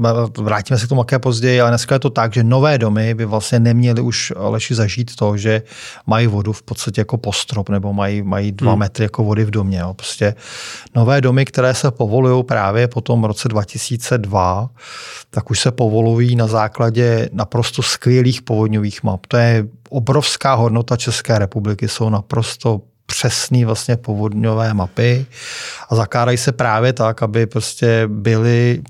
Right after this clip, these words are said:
Speaker 1: ty úrovně podlah byly nad třicet centimetrů nad tou výškou rozlivové hladiny, jo. To znamená, no, opravdu by to mělo být tak, že většina nových domů bude mít zatopenou zahradu,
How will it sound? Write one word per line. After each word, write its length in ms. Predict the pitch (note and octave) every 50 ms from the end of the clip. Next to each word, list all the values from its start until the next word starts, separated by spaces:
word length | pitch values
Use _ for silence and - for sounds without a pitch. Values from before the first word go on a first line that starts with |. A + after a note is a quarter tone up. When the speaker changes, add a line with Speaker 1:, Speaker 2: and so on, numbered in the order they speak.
| - _
Speaker 1:
ty 180 | - - A#2 A2+
úrovně 500 | - C3+ A#2 A#2+ B2 C3+ C3 B2+ C3+ C3
podlah 640 | A#2+ - - A2 G#2 G2 A2+ A2+ A2 A2 A2 G#2+ -
byly 200 | G#2+ A2 A2 A#2
nad 140 | A2+ A#2 A2 - -
třicet 440 | - - - - A#2+ - - C3+ A2
centimetrů 720 | - - B2+ A#2+ - C3 A#2+ A2+ A2 G2+ - A2+ A2+ A2+
nad 160 | A2+ A2+ A2 -
tou 160 | - - B2 A2
výškou 500 | G2+ G#2+ A2 - - - - B2 A2+ A2+
rozlivové 600 | A2+ G2+ G2+ G#2+ G#2+ G#2+ G#2+ G#2+ G#2+ A2 A2 G#2+
hladiny, 420 | G#2 G#2 G2+ G2 G#2 A2+ G#2+ G2
jo. 60 | G2 G#2
To 100 | G2+ A2
znamená, 320 | G2+ G#2 A2 A2 A2+ A#2 A#2+ - - - - - - - - - - - - -
no, 120 | B2+ A#2+ A#2
opravdu 200 | A2+ - C#3 D3
by 100 | C#3+ D3
to 100 | - D3+
mělo 160 | C#3+ C#3+ C#3+
být 120 | C3+ C3
tak, 220 | A#2 C3 B2+ C3 B2+
že 100 | C3 B2+
většina 380 | A#2+ B2+ A#2 - - D3 D3
nových 280 | C#3 C#3 C3 C3 B2+ A#2
domů 380 | A#2 B2 A#2 A#2 B2 A#2+ A2+ G#2+ - -
bude 280 | A2+ G#2 A#2 A#2+ C3
mít 120 | C3 C3+ A#2+
zatopenou 500 | A#2+ A#2 - B2+ G#2+ - A#2+ A#2 A2 G#2
zahradu, 760 | G2 G2 F#2+ G2+ A2 A2+ A2+ A#2+ B2+ C3 C3 C3+ C#3 D3